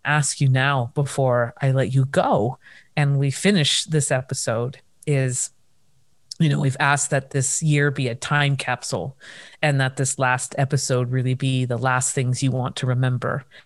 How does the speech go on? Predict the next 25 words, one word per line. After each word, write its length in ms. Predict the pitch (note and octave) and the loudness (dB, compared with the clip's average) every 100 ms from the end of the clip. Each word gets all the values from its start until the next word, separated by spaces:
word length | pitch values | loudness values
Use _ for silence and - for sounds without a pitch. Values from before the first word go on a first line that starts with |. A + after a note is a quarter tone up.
| - - - | -20 -20 -8
And 140 | C#3+ C3+ | 0 0
at 120 | C3 | 2
one 280 | E3 G3 G3 | 2 4 4
point, 600 | - C#3+ B2+ - - - _ _ _ - | 2 2 2 -2 -8 -14 _ _ _ 0
um, 540 | C3+ A#2+ A#2+ - E3 - | 0 0 -4 -6 -6 0
I 160 | D3+ | 2
asked 480 | D#3 C#3 C3+ - - | 4 2 0 -2 -2
you, 440 | D3 B2+ B2+ - C3+ - | 0 0 -2 -4 -6 -2
you 120 | D3 | -2
know, 200 | A#2+ A#2+ | -2 -4
"What 200 | C#3 - | -4 -2
would 160 | C#4+ | 0
you 80 | A#3 | 0
tell 260 | G3+ G#3 G#3 | 2 2 4
your, 440 | F#3 D#3+ C#3 C3 _ | 4 2 0 -4 _
your 400 | - D#3+ C#3+ C3 B2+ | -4 0 2 0 -4
previous 500 | - A3 F3+ D3+ - | -2 0 2 0 -2
self?" 540 | - A#2+ G2 - - - | -2 -2 -2 -6 -14 -6
And 120 | C#3 | -2
we 80 | B2+ | -2
started 480 | - - F3+ F#3+ D#3+ | -2 2 2 2 0
talking 480 | C#3+ C3 C3 A#2+ | -2 -2 -4 -8
by 220 | C3+ A#2+ A#2+ | -4 -2 -2
asking 500 | A#2 B2 - C3 A#2 | -2 -2 -4 -4 -4
you, 300 | A#2 - | -6 -6